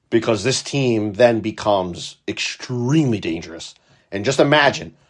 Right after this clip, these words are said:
five-game win streak, not being able to score on the power play, not being able to do anything on the power play. Power play hasn't even looked good. It's not even like they've gotten chances.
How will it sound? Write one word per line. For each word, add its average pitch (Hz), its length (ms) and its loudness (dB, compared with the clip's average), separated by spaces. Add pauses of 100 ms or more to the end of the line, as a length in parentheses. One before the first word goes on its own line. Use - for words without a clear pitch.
five-game 160 460 6
win 151 160 0
streak, 107 420 -6 (180)
not 131 260 2
being 151 140 0
able 139 220 2
to - 60 0
score 131 260 2
on 120 60 4
the 120 60 -2
power 101 320 0
play, - 220 -14 (800)
not 139 220 4
being 151 180 4
able 131 140 4
to 117 80 2
do 117 180 2
anything 143 340 4
on 104 80 -2
the 87 60 -8
power 92 160 -2
play. 90 120 -8
Power 175 180 4
play 151 120 6
hasn't 135 220 4
even 113 100 -2
looked 95 140 -8
good. 151 180 4
It's - 140 -10
not 156 140 4
even 156 160 2
like 135 180 0
they've 110 140 -4
gotten 117 240 -4
chances. 131 520 -6